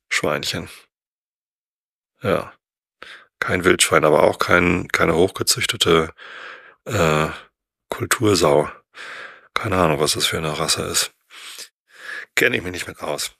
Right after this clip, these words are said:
Genau, und ganz am Ende gab's dann noch wieder ein bisschen Skulpturen. Äh, wie gesagt, davon hatten sie einige.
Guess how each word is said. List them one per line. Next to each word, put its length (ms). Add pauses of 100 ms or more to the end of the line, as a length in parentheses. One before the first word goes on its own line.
Genau, 180
und 80
ganz 160
am 120
Ende 200
gab's 200
dann 100
noch 220
wieder 160
ein 80
bisschen 440 (140)
Skulpturen. 800 (800)
Äh, 260
wie 80
gesagt, 240
davon 200
hatten 160
sie 120
einige. 420